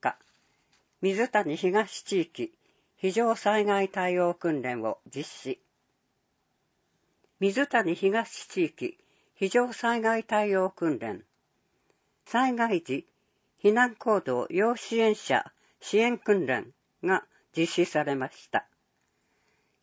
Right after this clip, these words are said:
避難行動要支援者の安否確認や避難支援、誘導、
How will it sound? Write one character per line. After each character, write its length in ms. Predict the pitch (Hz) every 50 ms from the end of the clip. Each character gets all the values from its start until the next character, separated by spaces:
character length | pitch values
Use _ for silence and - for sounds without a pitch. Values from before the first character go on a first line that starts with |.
| -
避 100 | - 202
難 220 | 214 233 247 240 208
行 240 | - 226 226 226
動 240 | 220 - 220 220 208 208
要 220 | 208 208 202 214
支 220 | 208 - - 202
援 160 | 196 196 196 185
者 180 | - - 135 127
の 160 | 127 127 - _ _ _ _ _ _ _ _ _ -
安 240 | - 190 226 226 -
否 120 | - 226
確 280 | - - 214 214 - 165
認 240 | 143 131 127 123 117
や 180 | 117 117 - _ _ _ _ _ _ _ _ _ _ _ _ -
避 100 | - 190
難 240 | 202 220 226 220 196
支 200 | - - - 190 170
援、 220 | 143 127 104 - - _ - _ _
誘 240 | - 185 190 202 202
導、 400 | 202 - 160 147 135 131 117 -